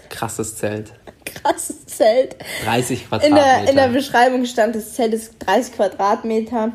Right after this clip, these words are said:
Speaker 1: Direkt am Strand.
Speaker 2: Mhm. So. Warten wir mal, ob das Zelt dreißig Quadratmeter groß ist.
Speaker 1: <laughs>
Speaker 2: Erstmal ging's dann auf die Perhentian Island mit dem Bus.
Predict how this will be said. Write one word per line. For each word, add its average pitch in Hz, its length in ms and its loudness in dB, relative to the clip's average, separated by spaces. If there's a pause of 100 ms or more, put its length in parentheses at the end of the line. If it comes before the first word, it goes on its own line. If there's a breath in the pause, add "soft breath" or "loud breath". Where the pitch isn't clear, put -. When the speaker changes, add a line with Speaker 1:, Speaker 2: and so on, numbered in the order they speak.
Speaker 1:
Direkt 110 340 -2
am 107 100 -8
Strand. 98 520 -8
Speaker 2:
Mhm. 226 300 -2 (420)
So. - 180 -4 (880 loud breath)
Warten 285 340 0
wir 214 80 4
mal, 196 180 4
ob 190 100 -10
das 220 160 -4
Zelt 190 300 2
dreißig 214 300 0
Quadratmeter 214 680 0
groß 226 320 -2
ist. 254 360 -2
Speaker 1:
<laughs> - 40 -6
Speaker 2:
Erstmal 233 420 2
ging's 247 320 -4
dann 226 360 -2 (180)
auf 233 220 -2
die 254 100 -2
Perhentian 240 520 -2
Island 220 320 -2
mit 240 140 -4
dem 247 140 -2
Bus. - 320 -2